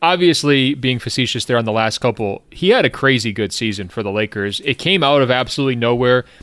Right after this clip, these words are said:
He was the benefit of them capturing their chemistry in a bottle and really nailing it.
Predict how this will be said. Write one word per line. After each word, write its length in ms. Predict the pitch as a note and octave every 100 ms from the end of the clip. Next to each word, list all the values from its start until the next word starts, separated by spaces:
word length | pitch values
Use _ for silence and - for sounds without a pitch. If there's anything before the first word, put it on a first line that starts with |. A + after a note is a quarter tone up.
| _
He 140 | _ E3
was 140 | G#3
the 80 | D3+
benefit 480 | B2 C#3+ C#3+ - C3
of 140 | A#2
them 200 | A#2+ B2+
capturing 520 | A#2 A#2+ B2 - C3 A#2+
their 180 | A2+
chemistry 560 | B2 - B2 A#2+ - B2
in 80 | A2+
a 40 |
bottle 400 | F#2+ G2+ A#2+ B2+
and 180 | A2+ G2
really 180 | A#2 A#2+
nailing 400 | G#2 G#2 C#3 F3
it. 220 | G#3 G3+